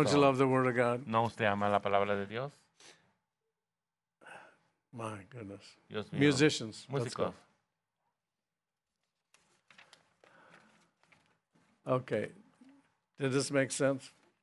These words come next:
Speaker 2: ¿Tiene esto sentido?
Speaker 1: This wasn't too hard to follow, was it? Very
Speaker 2: No era
Speaker 1: simple.
Speaker 2: tan ja-, duro de seguir,
Speaker 1: ¿Ah?
Speaker 2: ¿verdad? Muy simple.
Speaker 1: Isn't it perfect?
Speaker 2: ¿No es eso perfecto?
Speaker 1: Now, you know what this does?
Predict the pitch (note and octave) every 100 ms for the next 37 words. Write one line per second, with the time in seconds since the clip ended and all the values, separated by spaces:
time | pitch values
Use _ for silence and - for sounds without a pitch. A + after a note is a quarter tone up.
0 | _ _ A#2+ A2+ G#2+ - A#2 A#2+ C3 B2+
1 | D3 - _ _ - - C#3+ - C#3 C3
2 | B2+ C3+ B2+ B2 A#2 A2+ A#2+ D3+ A#2 A2+
3 | A#2 C#3 D#3+ - _ C3+ B2+ A2+ A#2 A2+
4 | G2+ G2 F#2+ - G#2+ - A2+ G#2 G#2 G2+
5 | F#2+ F2+ F2+ G2+ C#3+ C#3+ F#3 F2 A#2+ A2
6 | F#2+ C3 C#3 - D#3 C3 C3 - C#3+ B2
7 | B2+ C3 A2 A#2+ B2 - - _ _ _
8 | G2 G2 F#2+ G#2 A2 G#2+ B2+ D#3+ D3 -
9 | - E3+ D#3 D#3 C#3+ D3 D#3+ D#3+ D#3 -
10 | C#3+ C#3+ E3 F3+